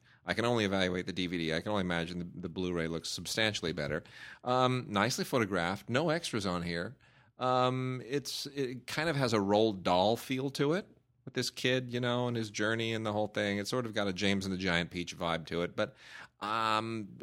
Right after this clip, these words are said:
I, I can't imagine that any, that this thing is, it was such a turnoff to anybody that, that no American studios wanted to release it, that no one wanted to pick it up. No Weinstein, no Fox Searchlight, no,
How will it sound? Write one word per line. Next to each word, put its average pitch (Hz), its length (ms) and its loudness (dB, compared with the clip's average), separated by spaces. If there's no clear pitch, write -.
I, 117 120 -8
I 127 80 0
can't 175 300 0
imagine 120 720 2
that 98 160 2
any, 101 160 2
that 101 260 -4
this 104 180 2
thing 110 280 -2
is, 95 400 0
it 101 240 -6
was 98 180 0
such - 320 -2
a 113 60 -2
turnoff 127 460 0
to 95 100 -2
anybody 87 440 0
that, 98 360 -6
that 101 200 -4
no 110 140 -2
American 110 380 -4
studios 117 360 -2
wanted 113 200 -4
to 110 60 -4
release 135 320 -4
it, - 80 -8
that 90 80 -8
no 98 80 0
one 107 120 0
wanted 110 120 0
to - 40 0
pick 110 120 -2
it 120 80 0
up. 139 180 -4
No - 100 -4
Weinstein, 123 600 -2
no 82 120 0
Fox 80 320 -2
Searchlight, 127 600 0
no, 80 260 0